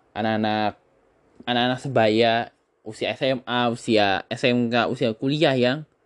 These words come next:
udah mulai nyari duit sendiri, udah mulai merintis usaha tanpa bergantung sama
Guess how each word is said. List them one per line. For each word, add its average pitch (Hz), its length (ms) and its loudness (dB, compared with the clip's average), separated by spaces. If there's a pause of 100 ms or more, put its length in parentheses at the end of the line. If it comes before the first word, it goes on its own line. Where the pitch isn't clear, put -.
(960)
udah 143 320 4
mulai 160 320 -2
nyari 160 240 0
duit 151 240 -8
sendiri, 165 440 -6 (360)
udah 175 240 2
mulai 175 200 -2
merintis 160 600 -2
usaha 160 520 0 (840)
tanpa 190 240 0
bergantung 160 480 2
sama 165 560 -4